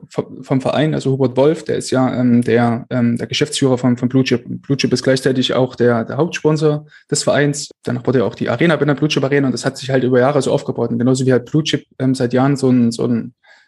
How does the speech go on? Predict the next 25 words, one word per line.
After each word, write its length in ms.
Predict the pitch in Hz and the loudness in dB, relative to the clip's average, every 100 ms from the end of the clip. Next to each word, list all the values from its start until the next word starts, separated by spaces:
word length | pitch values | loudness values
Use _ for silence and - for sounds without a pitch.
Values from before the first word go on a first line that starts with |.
| _ | _
Familienunternehmen 640 | 131 131 165 151 143 143 147 | -2 2 2 2 2 2 2
ist, 140 | 139 | 0
also 100 | 120 | -4
es 40 | 127 | -6
mittlerweile 260 | 127 123 | -4 -4
seit 180 | 123 120 | -2 -2
dreißig 280 | - 151 147 | -2 -2 0
Jahren 180 | 135 135 | 0 2
gibt, 320 | 143 - - | -2 -4 -6
ähm, 240 | 127 123 | 0 0
ist 160 | 113 - | -2 -2
halt 140 | 123 | 0
dann 120 | 123 123 | 2 2
auch 180 | 127 | 0
der 100 | - | -2
C 120 | 120 127 | -2 -2
L 40 | |
F 80 | 123 | -2
C 160 | - | 2
immer 140 | 131 127 | 2 2
so 80 | 127 | 0
Stück 220 | - - | -4 -4
für 60 | |
Stück 180 | 127 123 | -4 -4
gewachsen. 500 | 117 127 - 120 117 | -2 -2 0 -2 -2